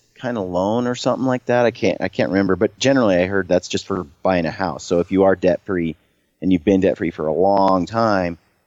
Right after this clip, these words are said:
you gotta go through an alternative method of, uh, determining, you know, how much your credit, uh, how, how much you can borrow. Yeah, it's messed up. There's, there's a culture of debt in our country that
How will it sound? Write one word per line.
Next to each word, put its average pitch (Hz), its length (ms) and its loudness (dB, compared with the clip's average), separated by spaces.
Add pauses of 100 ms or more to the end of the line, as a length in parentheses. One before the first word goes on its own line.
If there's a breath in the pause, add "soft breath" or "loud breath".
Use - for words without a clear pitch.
(220)
you 90 100 -10
gotta 92 220 2
go 90 100 0
through 87 220 -4
an 82 80 -6
alternative 82 680 -4
method 82 360 0
of, 73 260 -4 (380)
uh, - 80 0 (300)
determining, 85 760 -2 (680)
you 117 140 2
know, 85 220 2 (160)
how 131 120 0
much 104 180 0
your 82 200 -4 (240)
credit, 98 400 2 (100)
uh, 92 120 0
how, 101 400 -2
how 117 140 -2
much 98 140 -4
you 90 60 -10
can 80 120 -10
borrow. 90 420 2 (480)
Yeah, 117 220 0
it's - 160 -2
messed 104 280 -4
up. 82 140 -12 (180)
There's, 117 320 0 (100)
there's 113 220 -2
a - 40 -8
culture 101 320 -6
of 82 120 -10
debt 87 360 -4
in 90 120 -6
our 85 100 -4
country 82 380 -8
that 78 220 -2